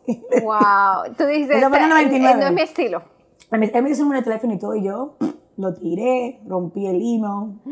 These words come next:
Speaker 1: nunca le escribí, nada.
Speaker 2: Entonces regre-, regresas
Speaker 1: En
Speaker 2: a
Speaker 1: el, cuando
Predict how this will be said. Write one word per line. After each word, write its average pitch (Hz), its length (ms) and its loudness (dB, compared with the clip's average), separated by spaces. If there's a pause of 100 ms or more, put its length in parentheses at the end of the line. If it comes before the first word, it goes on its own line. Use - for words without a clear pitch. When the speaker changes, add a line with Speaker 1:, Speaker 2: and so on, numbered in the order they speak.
(120)
Speaker 1:
nunca 196 220 -4
le 190 80 -4
escribí, 220 680 -6 (480)
nada. 190 640 -6 (560)
Speaker 2:
Entonces 233 260 -2
regre-, 247 400 -2
regresas 226 720 -2
Speaker 1:
En 226 100 2
Speaker 2:
a 202 40 4
Speaker 1:
el, 220 60 2
cuando 208 80 2